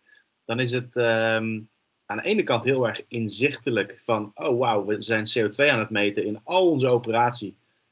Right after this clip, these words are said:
Eh, en je gaat dus anders naar je bedrijfsproces kijken op die manier, want je hebt andere data om beslissingen op te nemen. Eh, je gaat kijken, ehm,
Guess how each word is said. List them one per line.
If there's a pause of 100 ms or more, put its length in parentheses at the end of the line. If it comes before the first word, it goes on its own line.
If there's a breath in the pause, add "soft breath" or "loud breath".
(120)
Eh, (120)
en
je
gaat
dus (120)
anders
naar
je
bedrijfsproces
kijken
op
die
manier,
want
je
hebt
andere
data
om
beslissingen
op
te
nemen. (640)
Eh,
je
gaat
kijken,
ehm,